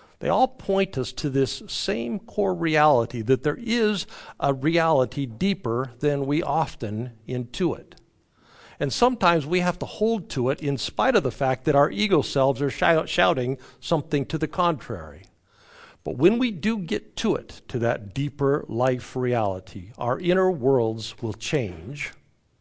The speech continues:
and that change has a powerful impact on our outer worlds. Thoughts change, and beliefs change. Inner storytelling changes.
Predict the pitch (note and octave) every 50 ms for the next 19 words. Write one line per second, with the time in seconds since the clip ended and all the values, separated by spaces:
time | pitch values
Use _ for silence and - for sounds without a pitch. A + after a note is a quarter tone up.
0 | _ _ _ _ _ - _ _ _ _ - - - - - - - G2+ G#2+ B2
1 | B2 - - - D#3 D3+ D#3 E3 D#3 - A#2 A#2+ G#2 A2 - - - D#3+ C3 D3+
2 | D#3+ D#3 C#3 - - - - - - D3 C3+ B2+ - - C3 A#2 G2+ - - -
3 | - - - - - - - C3 A#2 G2 F#2 F2+ G2 G2+ G#2+ G2+ - - - _
4 | _ _ _ _ _ - - G2 A#2 - F#2 F#2 F2+ F2+ F#2+ G2 F#2+ F#2 G2 F2
5 | F2 E2 - - - - - - - - _ _ _ _ _ _ _ _ _ _
6 | _ _ _ _ - - D3+ D#3 D#3 - - - - - - B2 A2+ - C#3+ -
7 | D#3+ - - - _ _ _ _ _ - B2 A2 G2+ G2 A2 B2+ B2+ D3 E3 D3
8 | - - - - - - - A2+ G2 - - - - - - - - - - -
9 | _ - D#3 D#3+ D#3+ D3+ - - - - - - E3+ F3 E3+ D#3+ C#3+ G#2 - -
10 | B2+ A2+ G2+ G#2 G2+ G2 F#2+ - - A#2 G#2+ G2+ G2 F#2 F#2 F#2+ F2 F2+